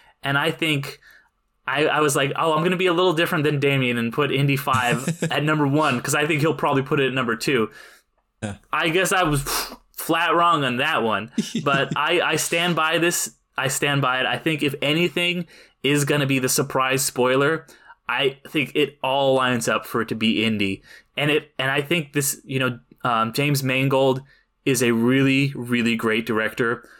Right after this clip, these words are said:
Speaker 1: Look at what he did for Wolverine. Look at what he did in Logan. If he is able to end the Indy franchise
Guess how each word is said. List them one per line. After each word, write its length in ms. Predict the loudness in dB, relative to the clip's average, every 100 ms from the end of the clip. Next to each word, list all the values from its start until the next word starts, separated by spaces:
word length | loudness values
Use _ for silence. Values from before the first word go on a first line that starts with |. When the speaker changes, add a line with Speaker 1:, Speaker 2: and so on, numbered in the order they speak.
| -20 -6
Speaker 1:
Look 260 | -4 0
at 120 | 0
what 140 | 2 0
he 160 | 0 0
did 380 | 0 0 -2 -8 _ _ _ _ _
for 180 | -2 -2
Wolverine. 680 | 2 2 2 0 -2 -2
Look 160 | -4 0
at 120 | 0
what 120 | 2
he 100 | 0
did 200 | 2 2
in 140 | 0 0
Logan. 400 | 0 -2 -6 -16 -20 -20 _ _
If 200 | -4 -4
he 300 | -4 0 0
is 200 | 0 0 2
able 280 | 0 0 0
to 480 | -2 0 2 0 -4 _ _ -4
end 480 | -2 0 0 -2 -6 _ _
the 160 | -4 -2
Indy 400 | -2 0 2 0
franchise 960 | -4 -4 -2 -2 -2 -4 -4 -4 -4